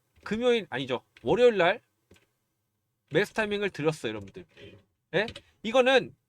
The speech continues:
백 번 말할 게 아니라 그냥 내려와서 보시면 돼요. "칠월 칠 일이 언제입니까?" 하시면 "하나오션 지금 자리 좋아 보입니다. 저점 범위 매수 들어왔습니다."라고 말씀드렸고, 자, 칠월 칠 일, 칠월 팔 일 날 말씀드리고 나서 주가가 어떻게 됐어요?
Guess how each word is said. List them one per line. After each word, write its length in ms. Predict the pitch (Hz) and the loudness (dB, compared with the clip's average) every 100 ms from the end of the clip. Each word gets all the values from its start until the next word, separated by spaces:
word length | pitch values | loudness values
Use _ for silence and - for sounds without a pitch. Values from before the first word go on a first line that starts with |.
| _ | _
백 180 | 190 - | -6 -2
번 160 | 269 226 | 0 4
말할 240 | 190 214 | 2 2
게 120 | - | -2
아니라 280 | 135 175 175 | -4 -2 -2
그냥 240 | - 214 156 | -2 -4 0
내려와서 420 | 190 240 190 208 | 4 6 6 0
보시면 380 | 135 139 214 160 | -4 -6 -8 -6
돼요. 180 | 104 - | -8 -8
"칠월 300 | 233 247 240 | 2 2 2
칠 160 | 220 | -4
일이 140 | 220 233 | -6 -6
언제입니까?" 580 | 127 151 202 190 170 180 | -6 -4 -4 -4 -2 -2
하시면 480 | 165 190 220 - - _ _ - | 0 0 0 0 -8 _ _ -8
"하나오션 720 | 214 240 196 185 226 240 - _ | 0 2 2 2 2 0 -8 _
지금 340 | - 170 208 | -8 -6 -6
자리 500 | 180 131 175 208 214 - _ _ | -4 -4 -4 -6 -10 -18 _ _
좋아 420 | - 156 175 180 | -6 2 4 4
보입니다. 640 | 165 135 156 131 127 107 95 | 2 -4 -4 -2 -2 -2 -4
저점 360 | 156 156 220 196 | -6 -2 -2 0
범위 240 | 190 202 | -2 -2
매수 240 | 139 139 - | -4 -6 -6
들어왔습니다."라고 760 | 156 135 - 151 165 127 147 | -2 -2 -2 -4 -2 0 -2
말씀드렸고, 680 | 117 123 139 117 208 180 - _ _ | -2 -4 -6 -6 0 0 0 _ _
자, 280 | 175 147 - _ _ | 2 2 0 _ _
칠월 280 | 233 240 226 | 0 2 2
칠 160 | 226 | -2
일, 140 | 233 226 | -2 -2
칠월 260 | 226 226 | -2 -4
팔 180 | - 233 | 0 0
일 80 | 220 | 4
날 200 | 214 214 - - | 2 2 -6 -8
말씀드리고 600 | - 180 202 214 196 214 | 0 2 0 -8 -4 -2
나서 460 | 190 143 226 254 269 _ - - | 0 4 8 8 6 _ -20 -18
주가가 340 | 165 196 185 | -8 -2 2
어떻게 240 | 135 - 175 | 2 2 -2
됐어요? 420 | 156 190 254 | 0 2 2